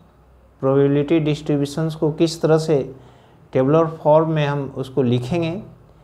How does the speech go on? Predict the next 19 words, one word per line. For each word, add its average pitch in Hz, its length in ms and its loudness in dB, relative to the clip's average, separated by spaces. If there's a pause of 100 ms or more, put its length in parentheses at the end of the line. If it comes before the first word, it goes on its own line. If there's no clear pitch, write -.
(520)
तो 120 540 2 (480)
शुरू 160 280 2
करते 160 340 2
हैं 143 420 -4 (960)
probability 147 720 2
distributions। 113 880 -4
New 151 240 2
topics 170 440 0
हो 175 80 0
गया, 180 180 -4 (400)
है 196 100 -8
ना, 175 80 -4
New 139 240 0
topic 165 420 0 (840)
probability 139 680 0
distributions, 85 840 -10
है 180 80 -8
ना, 190 120 -8 (840)
Probability 127 2000 -2